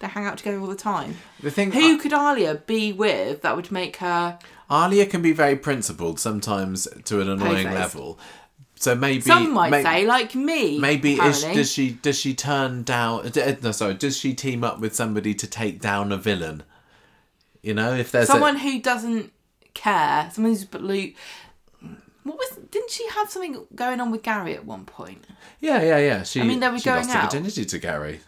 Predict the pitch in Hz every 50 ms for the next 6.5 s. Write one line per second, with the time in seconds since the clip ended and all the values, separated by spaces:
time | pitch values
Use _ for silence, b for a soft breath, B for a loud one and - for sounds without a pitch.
0 | - - 82 82 - 87 98 143 160 156 - _ B B B B B - 370 -
1 | - 294 262 220 - 254 226 - - - - 127 - - - 202 - 240 247 262
2 | 254 247 - - - 202 190 185 180 170 185 202 202 202 202 208 190 180 175 165
3 | 156 151 139 - - - - - - - 190 190 190 202 196 165 - - 170 170
4 | 170 160 165 175 175 175 b b b b b b _ _ _ _ _ - 185 175
5 | - 165 - - - - - - - - - - - 233 233 226 220 214 240 233
6 | 254 277 294 262 320 339 349 359 359 -